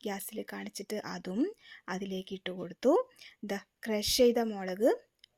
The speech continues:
റോസ്റ്റ് ചെയ്തത് അതും ഇട്ട് കൊടുത്തു ട്ടോ. പിന്നെ, ഏ, പച്ച, പച്ചമുളകാണ് എടുത്തത്. ചുടാത്ത പച്ചമുളക് ഒന്നും കൂടി ഞാനിതിലേക്ക് ഇട്ട് കൊടുത്തിട്ടുണ്ട്. ചുടാത്ത പച്ചമുളകാണ് ട്ടോ. ആദ്യം ചുട്ട പച്ചമുളക്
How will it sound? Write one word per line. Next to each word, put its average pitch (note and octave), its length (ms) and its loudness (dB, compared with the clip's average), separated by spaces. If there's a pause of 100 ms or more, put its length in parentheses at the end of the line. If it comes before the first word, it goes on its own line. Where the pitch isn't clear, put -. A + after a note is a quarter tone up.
(160)
റോസ്റ്റ് G#3 500 -2
ചെയ്തത് F#3+ 320 0 (120)
അതും G#3 220 -2 (100)
ഇട്ട് A3 180 -4
കൊടുത്തു F3+ 280 -8 (120)
ട്ടോ. A3 100 4 (600)
പിന്നെ, C4+ 280 8 (360)
ഏ, - 20 4 (340)
പച്ച, A#3+ 380 6 (220)
പച്ചമുളകാണ് G#3+ 760 0 (100)
എടുത്തത്. G3 280 -4 (120)
ചുടാത്ത B3+ 480 4 (100)
പച്ചമുളക് G3 600 -2 (200)
ഒന്നും F#3+ 220 -2 (100)
കൂടി G3 160 -4 (100)
ഞാനിതിലേക്ക് F#3 600 -4
ഇട്ട് A#3+ 180 0
കൊടുത്തിട്ടുണ്ട്. - 520 -8 (500)
ചുടാത്ത A#3+ 580 4
പച്ചമുളകാണ് F#3+ 800 -8
ട്ടോ. G#3+ 100 0 (560)
ആദ്യം G3 300 0 (120)
ചുട്ട C4+ 240 0 (120)
പച്ചമുളക് G3 600 -4